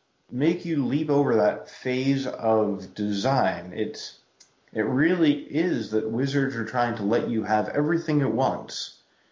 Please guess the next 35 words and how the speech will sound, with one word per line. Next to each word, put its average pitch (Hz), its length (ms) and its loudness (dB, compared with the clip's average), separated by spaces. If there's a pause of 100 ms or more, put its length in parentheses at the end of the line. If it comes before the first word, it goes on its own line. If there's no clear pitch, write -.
(120)
You 104 80 -2
know, 113 240 0
why 151 320 0
decide 151 560 -2
when 113 140 -2
you'll 110 140 -4
just 113 180 -12
have 107 140 -6
this 98 140 -10
broken 101 420 -6
card? - 520 -4
But 120 360 -2 (800)
the 143 80 -2
problem, 117 840 -2 (120)
if 127 180 -8
you've 147 140 2
ever 151 200 0
seen 127 680 -4 (320)
Willy 135 220 2
Wonka 113 380 0
and 98 140 -6
the 92 80 -8 (100)
Chocolate 185 420 -6
Factory, - 460 -8
the 143 100 -4
problem 147 400 -2
with 110 140 -6
getting 113 300 0
everything 107 540 -4
that 95 100 -2
you 92 260 -6
want 98 560 0 (340)
is 110 200 -6
that 117 400 0 (460)
it - 280 -8